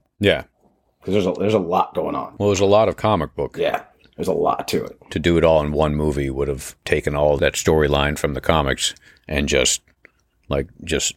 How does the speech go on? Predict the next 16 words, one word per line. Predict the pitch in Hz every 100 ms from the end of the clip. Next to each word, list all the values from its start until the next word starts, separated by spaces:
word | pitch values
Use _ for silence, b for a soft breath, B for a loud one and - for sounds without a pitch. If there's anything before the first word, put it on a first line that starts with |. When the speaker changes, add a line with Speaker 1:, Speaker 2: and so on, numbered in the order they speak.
| -
Speaker 1:
thinned | - - - 101 92 78
it | 71
down. | 78 76 69
It | -
probably | 80 71
would | 73
have | 71
been | 76 73
just | 78 -
like | 78
a | 76
Joker | 69 73 76 71 65
movie | 71 69 65 - 78
at | 76
that | 78 73
point. | - 69 64